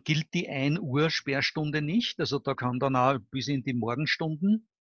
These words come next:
gegessen und getrunken werden. Wobei es allerdings da eine völlig skurrile Auflage dann gibt. Und zwar der Veranstalter muss dem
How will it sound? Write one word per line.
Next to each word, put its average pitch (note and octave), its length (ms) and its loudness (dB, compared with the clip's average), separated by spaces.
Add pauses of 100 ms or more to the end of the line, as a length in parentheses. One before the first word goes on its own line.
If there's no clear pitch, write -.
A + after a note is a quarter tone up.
(180)
gegessen C3+ 480 0
und D#3 180 -2
getrunken C#3+ 640 -4
werden. C#3+ 420 2 (480)
Wobei C3+ 460 4
es E3+ 180 2
allerdings D#3 600 0
da D#3 100 2
eine D3 200 2
völlig C#3+ 380 -2
skurrile D3+ 800 0
Auflage C3+ 540 -2
dann D3+ 220 -2
gibt. - 460 -6 (440)
Und C3+ 240 -2
zwar C3 320 2
der D3+ 140 0
Veranstalter D#3 1120 2 (1700)
muss D3+ 580 4
dem D3+ 560 2